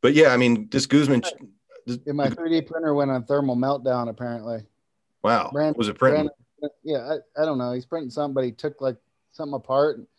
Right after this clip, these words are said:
Speaker 2: He detached, like, the fan that cools the nozzle.
Speaker 1: Uh-oh.
Speaker 2: And it went into, like, it was, like, thermonuclear meltdown or something. Like, it, it, I couldn't even turn it off. It was crazy.
Speaker 1: Oh.
Speaker 2: So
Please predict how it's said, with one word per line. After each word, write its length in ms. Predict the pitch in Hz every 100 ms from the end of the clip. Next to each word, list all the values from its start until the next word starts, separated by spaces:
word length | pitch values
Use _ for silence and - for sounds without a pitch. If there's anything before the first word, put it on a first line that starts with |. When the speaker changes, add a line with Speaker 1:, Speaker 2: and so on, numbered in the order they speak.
| _ _ _
Speaker 2:
He 80 | 127
detached, 580 | 131 127 143 139 131 -
like, 160 | 127
the 80 | 123
fan 340 | - 139 143 139
that 140 | 117
cools 320 | - 143 139
the 100 | 123
nozzle. 640 | 120 127 139 143 151 151 _ _ _
Speaker 1:
Uh-oh. 340 | 104 85 87 - _ _ _
Speaker 2:
And 140 | 127 123
it 120 | 139
went 200 | 135 135
into, 180 | 135 127
like, 180 | 127 123
it 60 | 135
was, 140 | 127
like, 180 | 135 -
thermonuclear 720 | 135 139 131 131 127 135 123
meltdown 540 | 117 123 127 117 113 110
or 40 |
something. 440 | 107 120 110 113 107 123 _
Like, 240 | 131 123
it, 80 | 131 127 131
it, 140 | 143
I 40 | 147
couldn't 180 | 165
even 120 | 151 127
turn 200 | 147 131
it 100 | 127
off. 340 | 127 110 -
It 40 |
was 120 | 120 -
crazy. 380 | 127 117 110 107
Speaker 1:
Oh. 760 | _ _ _ _ _ _ _ - - -
Speaker 2:
So 160 | 117